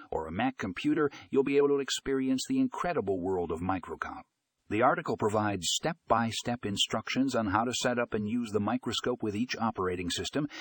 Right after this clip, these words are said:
making it accessible for users of all backgrounds. But what truly sets this microscope apart is its image and video capture capability.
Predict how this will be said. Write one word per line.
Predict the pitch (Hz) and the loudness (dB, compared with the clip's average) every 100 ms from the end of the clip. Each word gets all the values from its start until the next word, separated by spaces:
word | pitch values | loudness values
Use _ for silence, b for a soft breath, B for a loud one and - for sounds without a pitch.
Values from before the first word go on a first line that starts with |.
| B | B
making | 104 123 120 | -4 0 2
it | 110 | 2
accessible | 101 - 135 - 120 120 | 0 -2 -2 -2 -4 -2
for | 104 | -2
users | 104 147 127 107 | -2 0 0 0
of | 104 | 0
all | 101 135 135 | 2 0 0
backgrounds. | 92 143 143 - - - - - - _ _ B B | 0 -2 -2 -8 -8 -10 -10 -10 -10 _ _ B B
But | - 101 | -4 -2
what | 110 | -2
truly | - 151 170 170 | -2 0 0 0
sets | 156 135 143 - | -2 -4 -4 -2
this | 131 - | -2 -2
microscope | 107 123 139 120 - 120 | 0 0 -2 -2 -2 -2
apart | 101 - - 147 B B | -4 -2 0 0 B B
is | 101 104 | -4 -2
its | 110 - | -2 4
image | 131 143 139 113 | 4 4 2 0
and | 117 95 | 0 0
video | 117 139 123 | 0 0 -2
capture | 110 127 127 - 117 | -2 0 0 0 -2
capability. | 117 110 104 135 135 139 | -2 0 0 2 0 -2